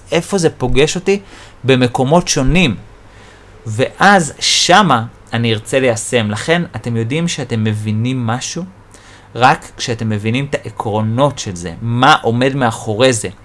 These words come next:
שאותם תוכלו ליישם, לא משנה באיזה סיטואציות אני אתן לכם. דרך אגב, אם שאלתם את עצמכם, איך יכול להיות באמת, אה, סתם ככה, אה, אם שאלתם את עצמכם, איך יכול להיות שאנשים צועקים אחד על השני,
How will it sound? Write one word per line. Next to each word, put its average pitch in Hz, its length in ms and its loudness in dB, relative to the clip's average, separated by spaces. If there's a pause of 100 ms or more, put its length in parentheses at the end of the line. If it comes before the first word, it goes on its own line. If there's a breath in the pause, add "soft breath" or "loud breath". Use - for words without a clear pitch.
(180)
שאותם - 840 2
תוכלו 147 300 -2
ליישם, 143 540 2 (460 loud breath)
לא 135 260 6
משנה 147 640 2 (440 soft breath)
באיזה 147 600 4
סיטואציות 120 680 -2
אני 95 160 -6
אתן 101 200 -4
לכם. 104 240 -10 (1700 loud breath)
דרך 120 180 0
אגב, 107 220 0
אם 110 100 -4
שאלתם 110 320 -2
את 104 120 -4
עצמכם, 98 580 -4
איך 92 140 -8
יכול 110 220 -2
להיות 98 140 0
באמת, 98 400 -4
אה, 92 160 0
סתם 98 340 -6
ככה, 87 380 -8 (320)
אה, 87 340 -6 (540 loud breath)
אם 101 60 -6
שאלתם 120 260 2
את 113 80 -6
עצמכם, 98 400 -6
איך 104 140 -6
יכול 110 200 0
להיות 113 280 2
שאנשים 92 400 -4
צועקים - 420 -6
אחד 107 220 -2
על 92 100 -2
השני, 92 300 -6